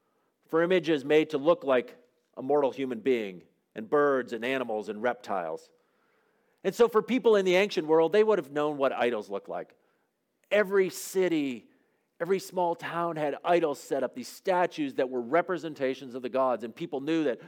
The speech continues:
you worship this god to have a child. You made a sacrifice to this guy to get a good, uh, investment. You made a sacrifice to this god to make your, your plants grow. And so they had an idea of what this is. But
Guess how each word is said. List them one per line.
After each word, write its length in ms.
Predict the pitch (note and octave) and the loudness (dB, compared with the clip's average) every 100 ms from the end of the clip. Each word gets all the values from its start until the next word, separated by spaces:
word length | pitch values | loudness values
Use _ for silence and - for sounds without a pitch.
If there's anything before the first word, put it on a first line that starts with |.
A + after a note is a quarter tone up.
| - - | -20 -10
you 100 | B2 | 0
worship 400 | D3+ - C#3 G3 | 0 0 -2 0
this 160 | F#3 | 2
god 420 | - E3+ E3 D3 - - _ _ _ | 4 4 4 2 -2 -20 _ _ _
to 420 | D#3 C#3+ C3 A#2 - _ _ _ _ _ | -2 0 0 -2 -8 _ _ _ _ _
have 220 | C3+ C3 | 0 0
a 40 | |
child. 460 | B2+ E3 C#3+ B2 A2 | 0 2 4 2 -2
You 160 | A#2 A2+ | -8 -2
made 200 | C3+ A#2+ | -2 -2
a 40 | |
sacrifice 640 | - E3+ D3+ D#3+ D#3 C#3 | 0 0 0 -2 0 -2
to 100 | D3+ | -2
this 220 | C#3 D#3+ - | -4 -6 -2
guy 220 | C3 B2+ | 0 0
to 200 | B2 A#2 - - | -2 -6 -12 -4
get 160 | D#3 C#3+ | 0 0
a 60 | |
good, 420 | B2 E3+ E3 C3 - _ _ _ _ _ _ _ - | 2 2 2 0 -20 _ _ _ _ _ _ _ -14
uh, 220 | A2+ G#2+ _ D#3+ | -14 -14 _ -12
investment. 640 | D3+ B2 E3+ D#3+ C#3 A#2+ | -8 2 2 2 -8 -8
You 140 | D3+ | -8
made 200 | D3+ D#3 | -4 -2
a 100 | C3+ - | -2 -6
sacrifice 600 | - G#3 F3 F3 E3+ D3+ | -4 0 0 -2 -2 -2
to 100 | - | -4
this 240 | E3 F#3+ - | 0 0 2
god 280 | D#3+ C#3+ C#3 | 2 2 0
to 60 | |
make 240 | D3 D#3 D3+ | -4 -4 -4
your, 140 | C3+ - _ _ _ | -8 -10 _ _ _
your 220 | D3+ D#3 | -8 -8
plants 600 | - _ - A3 F#3+ - | -8 _ -2 0 0 -4
grow. 360 | - C3+ G#2+ F2+ _ _ _ - | -6 -4 -4 -8 _ _ _ -16
And 80 | |
so 120 | - G#3 | -6 2
they 140 | G#3+ | 4
had 140 | G3+ | 4
an 120 | G#3 F3+ | 0 -2
idea 220 | F3 F#3 | 0 -2
of 60 | |
what 120 | F3 F3+ | -2 -4
this 200 | F3 G3 | -4 -2
is. 140 | F3+ | 0
But 240 | E3 C#3+ | 0 -2